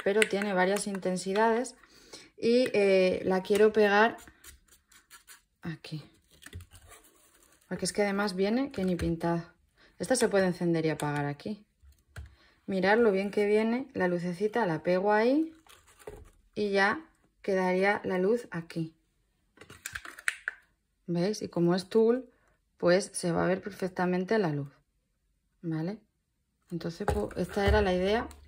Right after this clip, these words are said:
que yo tenía. Pero esto lo pegaré ya a lo último, no vaya a ser que falte algo.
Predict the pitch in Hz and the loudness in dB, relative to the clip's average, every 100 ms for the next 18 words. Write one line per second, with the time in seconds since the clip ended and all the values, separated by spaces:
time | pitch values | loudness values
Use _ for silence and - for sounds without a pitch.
0 | - - - - - - 175 165 170 185 | -20 -20 -20 -20 -20 -10 -6 -4 -2 -2
1 | 156 147 - _ - - - - - - | -2 -4 -12 _ -10 -10 -12 -16 -14 -14
2 | _ _ _ _ _ - - - - - | _ _ _ _ _ -20 -20 -20 -20 -14
3 | - 202 196 240 226 180 175 175 196 202 | -2 0 4 6 6 4 2 4 4 4
4 | 208 220 190 175 175 196 208 226 233 190 | 4 2 0 2 2 2 2 0 2 2
5 | 180 185 185 190 - 180 170 - 180 170 | 2 2 0 -4 -6 -6 -6 -6 -6 -4
6 | 170 185 214 233 262 277 | -2 0 2 2 2 0